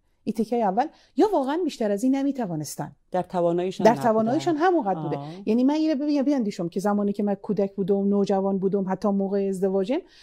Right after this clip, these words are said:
Speaker 1: پدر و مادرم هر آنچه که می‌توانستن انجام بدم رو دادند.
Speaker 2: بله.
Speaker 1: خب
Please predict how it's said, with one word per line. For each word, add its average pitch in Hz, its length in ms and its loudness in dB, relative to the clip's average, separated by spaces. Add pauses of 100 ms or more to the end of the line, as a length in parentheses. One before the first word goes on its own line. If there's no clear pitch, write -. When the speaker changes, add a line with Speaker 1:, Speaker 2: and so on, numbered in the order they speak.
(140)
Speaker 1:
پدر 262 220 6
و 285 40 -2
مادرم 320 380 2
هر 285 200 -2
آنچه 320 260 0
که 220 140 -4
می‌توانستن 208 840 -2
انجام 196 340 0
بدم 226 260 4
رو 349 80 2
دادند. 156 600 -4
Speaker 2:
بله. 165 200 -8
Speaker 1:
خب 185 180 2